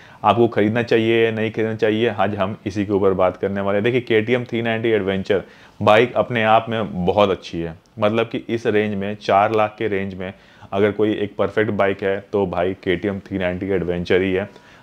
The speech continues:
पावर भर भर के मिलता है आपको, इसको जितना चाहें उतना भगाएं इसे, बहुत प्यार से भागती है। But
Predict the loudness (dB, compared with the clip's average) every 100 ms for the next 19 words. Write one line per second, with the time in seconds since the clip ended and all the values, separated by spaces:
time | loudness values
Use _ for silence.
0 | _ 4 6 6 6 6 4 4 2 0
1 | 0 0 0 2 0 0 0 -2 0 -4
2 | -2 -4 -2 0 0 0 -2 -2 -2 -4
3 | -4 -8 -8 -2 2 4 2 0 0 -2
4 | -6 -4 -6 -6 -14 -20 -14 2 4 4
5 | 4 4 4 4 2 2 0 0 -2 -2
6 | -2 -8 -20 0 4 4